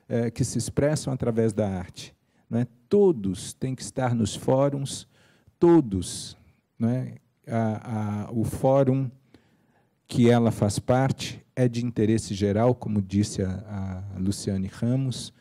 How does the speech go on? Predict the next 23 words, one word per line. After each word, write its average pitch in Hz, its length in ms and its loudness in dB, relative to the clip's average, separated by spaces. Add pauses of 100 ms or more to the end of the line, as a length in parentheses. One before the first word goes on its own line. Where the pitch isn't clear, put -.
(460)
É, 104 760 2
os 120 180 2
processos 123 640 0
da 117 140 2
Política 120 460 0
Nacional 113 480 0
das 101 260 0
Artes 104 380 -4
são 107 260 -4
de 101 140 -4
interesse 101 520 -2
de 98 120 -12
todos. 123 680 0 (380)
Os 123 100 -6
processos 127 1400 0
contrários 120 960 2 (100)
ou 127 220 4
a 110 60 2
favor 113 480 2
ao 107 80 2
Ministério 101 580 -2
da 101 140 -2
Cultura 113 680 -2